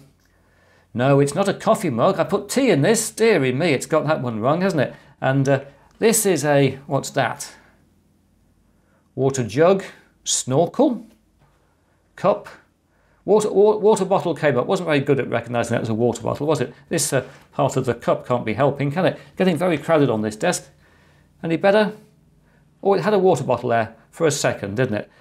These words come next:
And, um, what have we got left here? Oh, let's try that. That's a bit different.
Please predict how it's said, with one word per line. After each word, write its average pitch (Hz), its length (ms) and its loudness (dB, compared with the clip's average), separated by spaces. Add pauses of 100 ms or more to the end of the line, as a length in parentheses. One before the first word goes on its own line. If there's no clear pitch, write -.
(180)
And, 120 400 -2
um, 120 260 0 (360)
what 254 120 4
have 226 80 6
we 190 100 4
got 147 200 2
left 127 240 -2
here? 110 140 2
Oh, 214 200 4
let's 226 140 -2
try 180 240 0
that. 139 160 4
That's 143 160 -2
a - 40 -12
bit 110 160 -4
different. 170 440 -2